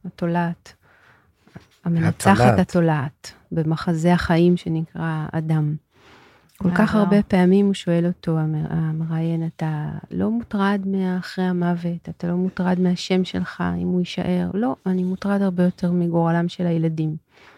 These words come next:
Speaker 1: אני חושב הרבה יותר על הפרח שאני רואה כרגע", אומר פרויד וכותף אותו. זה, זה דבר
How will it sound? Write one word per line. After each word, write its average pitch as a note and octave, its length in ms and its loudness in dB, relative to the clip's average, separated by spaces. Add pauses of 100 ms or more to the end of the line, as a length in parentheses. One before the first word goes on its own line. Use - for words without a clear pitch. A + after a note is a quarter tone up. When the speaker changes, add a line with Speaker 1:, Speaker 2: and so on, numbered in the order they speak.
(220)
Speaker 1:
אני E3 220 -2
חושב G3+ 400 -4
הרבה G3 220 2
יותר G3 340 4
על F3+ 80 2
הפרח E3+ 600 0
שאני E3 340 -4
רואה D#3+ 240 -2
כרגע", D#3 440 -10 (340)
אומר E3 220 0
פרויד E3+ 460 -8
וכותף - 480 -10
אותו. F3+ 220 -10 (1000)
זה, F3 200 -2 (1120)
זה E3+ 240 0
דבר F3+ 360 0